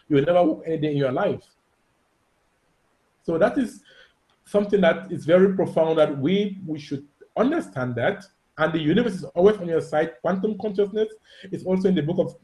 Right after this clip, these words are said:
Go-, Goswami that you are, um, you are,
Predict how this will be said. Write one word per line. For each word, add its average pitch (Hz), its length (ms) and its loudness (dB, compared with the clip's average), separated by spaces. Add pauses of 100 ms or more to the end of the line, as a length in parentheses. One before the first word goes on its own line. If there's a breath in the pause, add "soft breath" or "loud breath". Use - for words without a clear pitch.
(160)
Go-, 143 180 2
Goswami 143 680 -2
that 160 400 0
you 147 220 0
are, 139 340 2 (500 soft breath)
um, 127 640 4 (720)
you 139 320 2
are, 120 640 2